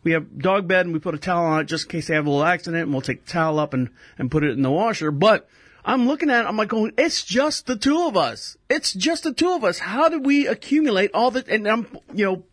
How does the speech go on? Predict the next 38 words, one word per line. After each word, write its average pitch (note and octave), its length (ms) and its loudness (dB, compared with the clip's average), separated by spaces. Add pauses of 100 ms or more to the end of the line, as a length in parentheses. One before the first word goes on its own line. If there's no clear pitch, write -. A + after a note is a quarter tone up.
(260)
pulling C#4 300 2
out B3 120 2
these G3 240 -2
sweaters, A#3+ 680 0 (260)
these F#3 300 2
macrame A3+ 680 2
netted G3 540 4
looking G3+ 380 0
s-, - 240 -12 (240)
things A#3+ 260 2
that F#3 80 2
hang G#3+ 240 -2
off G#3 160 0
her E3+ 100 0
shoulders G#3+ 480 2
that A#3+ 140 -6
she B3 160 0
wears, A#3+ 600 2 (280)
and F#3 320 2
all G#3 180 2
these, G#3 180 -2
uh, G#3 120 2
and F#3 240 -4
she G#3 100 -2
wears, G#3+ 360 2 (220)
here's C4 220 0
the B3 80 0
only G#3+ 160 -2
thing. A#2+ 300 -6 (360)
She - 200 -2
wears, A#3+ 440 2
because F#3 280 -4
she, G3+ 280 0
she - 220 0
rides, G3 400 2
she F3 100 -2
rides F3+ 260 2
horses, E3 580 -2